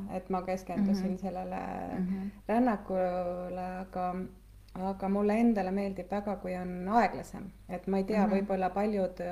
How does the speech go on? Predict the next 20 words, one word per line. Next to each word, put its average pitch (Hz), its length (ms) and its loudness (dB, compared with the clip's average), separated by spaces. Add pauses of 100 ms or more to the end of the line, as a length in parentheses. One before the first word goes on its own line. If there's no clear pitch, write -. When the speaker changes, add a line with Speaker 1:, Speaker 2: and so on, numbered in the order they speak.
(220)
Speaker 1:
paljud 196 300 0
praegu 190 360 0
ei 175 100 -2
jõudnudki 190 460 -2
sinna, 190 360 -2
kus - 440 -14
nagu 180 220 -4
võib-olla 180 280 -6
oleks - 180 -8
tahtnud, 262 360 -4 (200)
aga 180 160 -6
nad, 190 120 -4 (260)
te 190 80 -6
saate 185 380 -4
nagu 185 440 -6
kodus 196 240 -8
proovida 185 480 -4
Speaker 2:
Mhm. 196 80 2
Speaker 1:
uuesti 190 380 -2
ise. 190 240 -4